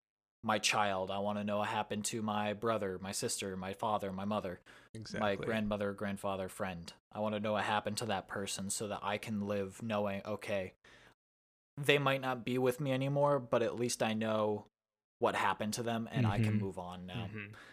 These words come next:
Speaker 1: And, and that's, that's a, that's a scary thing. That's a, that's a very scary thing. I couldn't even imagine if, if somebody that I loved had gone through that, or if they were on that flight. And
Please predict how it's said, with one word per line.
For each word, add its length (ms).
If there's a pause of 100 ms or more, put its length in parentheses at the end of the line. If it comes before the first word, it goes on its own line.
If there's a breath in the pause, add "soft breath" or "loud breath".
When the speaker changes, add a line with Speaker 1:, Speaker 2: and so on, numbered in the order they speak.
(120)
Speaker 1:
And, 200 (260 loud breath)
and 140
that's, 240
that's 280
a, 100
that's 240
a 40
scary 280
thing. 320 (260)
That's 240
a, 120
that's 200
a 40
very 160
scary 200
thing. 140
I 100
couldn't 200
even 140
imagine 440
if, 320
if 420
somebody 380
that 180
I 140
loved 400
had 240
gone 220
through 160
that, 240
or 180
if 120
they 140
were 140
on 140
that 160
flight. 380
And 180